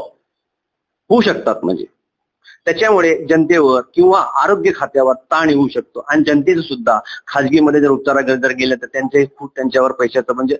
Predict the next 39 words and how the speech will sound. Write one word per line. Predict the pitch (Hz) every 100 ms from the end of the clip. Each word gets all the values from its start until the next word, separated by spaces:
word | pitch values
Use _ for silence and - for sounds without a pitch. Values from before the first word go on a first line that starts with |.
| _ - -
भडीमार | 135 135 131
होतो. | 117 120 135
त्याच्यामुळे | - - 165 151 139 135
लोकांना | 131 123 139 139 131 120
किंवा | - 190 202 151 - 131
ग्रामपंचायत | 147 143 131 123 127 123 -
किंवा | 147 139 120 - - - -
आपल्या | 131 139 131
शा-, | 127
शासनाला | 131 135 143 143
सुद्धा | 135 120
याची | 127 123
दखल | 127 120 127
घेणे | 120 123
गरजेचे | 110 127 139 165 165
आहे. | 143 143
आणि | 135 127 139
जो | 135
पाणी | 135 123 135
आता | 131 -
हिरवा | 120 120 135
जो | 127 131
पाणी | 117 123
चाललेला | 123 123 127 135 113
आहे, | -
त्याच्यामुळे | 117 147 131 117 104 _ _ -
ते | 151
आपल्या | 131 139 127
संबंधित | 120 _ - 147 165 185 170
विभागाने | 147 139 127 131
ते | 123 127
लक्ष | 143 -
घालून | 135 123 117 120
ते | 139
पाणी | - 123 131
शुद्धीकरण | 120 110 123 120
करण्याची | 113 117 113 -
गरज | 123 120 98
आहे. | 90